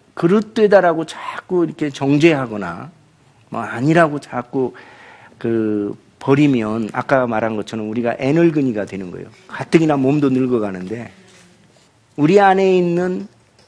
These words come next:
divine child, 신성의 어린아이의 호기심을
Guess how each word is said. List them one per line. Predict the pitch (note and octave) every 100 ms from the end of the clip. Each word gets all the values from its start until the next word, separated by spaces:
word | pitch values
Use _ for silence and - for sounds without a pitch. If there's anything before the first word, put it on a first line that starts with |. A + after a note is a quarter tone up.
| _ - A#2+
divine | D3+ D#3+ E3 E3 E3 E3
child, | - - C#3 G2+ - - _ _ _ _ _ _ -
신성의 | - A3 A3+ A3 G#3 F#3+ E3+
어린아이의 | A2+ A2+ G#2 F#2 F2+ G2 D#3 - _ _ _ _ _ -
호기심을 | A#3+ A3 F#3+ C#3+ G#2 F#2+ G#2